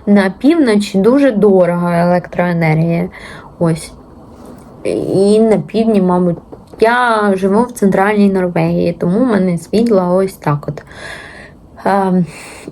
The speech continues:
ще що, ем,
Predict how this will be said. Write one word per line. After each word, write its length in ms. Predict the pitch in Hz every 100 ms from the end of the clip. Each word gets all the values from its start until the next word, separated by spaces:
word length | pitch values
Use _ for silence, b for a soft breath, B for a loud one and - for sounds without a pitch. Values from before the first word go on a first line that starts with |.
| - - -
ще 580 | 202 - 240 294 392 440 - -
що, 540 | 220 - 220 208 202 -
ем, 720 | 208 202 196 190 185 185 185